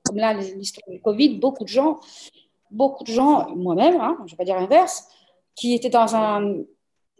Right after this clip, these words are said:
une normalité, on se pose la question de comment,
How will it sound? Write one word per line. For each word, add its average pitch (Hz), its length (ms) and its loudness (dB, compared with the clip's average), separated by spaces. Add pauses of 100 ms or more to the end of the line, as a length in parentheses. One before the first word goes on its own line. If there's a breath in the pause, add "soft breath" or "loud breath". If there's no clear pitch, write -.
(260)
une 208 160 0
normalité, 208 840 2 (500)
on 143 80 -14
se - 120 -18
pose 202 220 -4
la 170 80 0
question 262 360 -4
de 220 80 -2
comment, 180 840 0